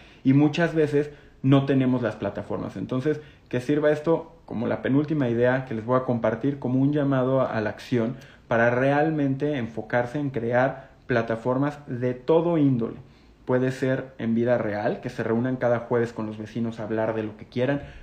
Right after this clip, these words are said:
La plataforma no tiene que ser digital, pero una plataforma es un grupo de personas que están dispuestas junto contigo a impactar y a impulsar y a crecer en el mensaje y en la iniciativa que tienes a la mano, ¿no? Entonces, por eso es importante que las tengamos,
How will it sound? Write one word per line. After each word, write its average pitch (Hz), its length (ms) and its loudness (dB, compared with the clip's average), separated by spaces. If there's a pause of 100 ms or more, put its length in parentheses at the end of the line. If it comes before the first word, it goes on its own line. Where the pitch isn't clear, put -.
(120)
La 117 160 0
plataforma 123 460 -2
no 127 140 -2
tiene 123 160 -4
que 117 80 -12
ser 113 220 -6
digital, - 480 -8 (260)
pero 117 160 2
una 120 240 0
plataforma 120 840 -2
es 143 380 2 (260)
un 113 220 -2
grupo 123 500 -2 (120)
de 110 120 -10
personas 139 720 -2
que 113 80 -10
están 107 260 -6
dispuestas 110 540 -6
junto 98 260 -10
contigo 113 520 -6
a 110 120 -6
impactar 117 800 -4 (220)
y 120 120 0
a 107 100 0
impulsar 104 720 -2
y 120 200 0
a 110 120 0
crecer 151 540 0 (200)
en 110 140 -4
el 104 120 -2
mensaje 113 480 -4
y 110 100 -4
en 101 100 -4
la 101 60 -6
iniciativa 104 600 -8
que 98 80 -12
tienes 98 300 -10
a 98 60 -10
la 101 100 -10
mano, 92 300 -10
¿no? 143 140 -4
Entonces, 139 320 -2 (340)
por 143 180 4
eso 156 160 4
es 151 100 -2
importante 131 500 -2
que 123 60 -4
las 113 140 -4
tengamos, 123 420 -2